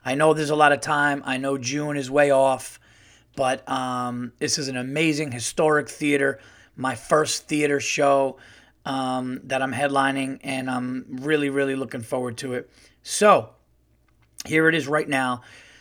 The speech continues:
If you go to the Wilbur, uh, Theater's website, they just announced today, um, all of these new shows, and if you enter code, pre-sales are at noon.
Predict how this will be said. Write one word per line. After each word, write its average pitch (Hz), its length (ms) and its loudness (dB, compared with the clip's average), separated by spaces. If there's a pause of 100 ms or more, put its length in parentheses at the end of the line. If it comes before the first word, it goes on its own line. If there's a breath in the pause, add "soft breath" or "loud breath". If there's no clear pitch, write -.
(120 loud breath)
If 120 160 -8
you 156 140 -2
go 165 440 2
to 156 440 -2
the 143 380 -4
Wilbur, 147 680 2 (1080)
uh, 139 420 0
Theater's 143 560 0
website, 127 560 0 (600 soft breath)
they 139 140 -2
just 135 280 -4
announced 139 600 0
today, 175 600 4 (500 soft breath)
um, 135 580 -2
all 143 240 6
of 131 120 0
these 131 240 -6
new 139 180 -6
shows, 139 640 2
and 135 280 -4
if 135 200 -4
you 139 280 -6
enter 165 400 2
code, 139 640 0 (560 soft breath)
pre-sales 160 680 2
are 143 220 6
at 143 160 2
noon. 147 400 -2